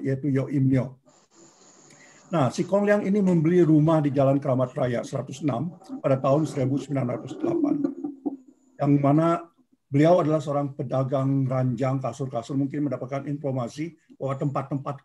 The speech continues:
kos itu dibutuhkan. Ya. Jadi beliau membeli rumah itu dan digunakan untuk kos pelajar Stovia. Karena itulah beliau juga punya satu ambisi,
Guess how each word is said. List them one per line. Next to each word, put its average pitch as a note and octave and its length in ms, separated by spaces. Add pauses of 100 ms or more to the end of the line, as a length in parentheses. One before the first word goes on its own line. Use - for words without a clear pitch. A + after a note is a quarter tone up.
kos C#3 320
itu D#3 160
dibutuhkan. C3+ 640 (880)
Ya. - 160 (400)
Jadi C#3+ 160
beliau E3 800
membeli D#3 320
rumah D3 320
itu E3+ 320
dan D#3+ 160
digunakan C#3+ 480
untuk C#3+ 400
kos F3 320
pelajar C#3+ 400
Stovia. C3+ 560 (1900)
Karena D3 320
itulah E3 480
beliau C#3+ 400
juga C3+ 320
punya C#3+ 320
satu D3+ 480
ambisi, C#3+ 640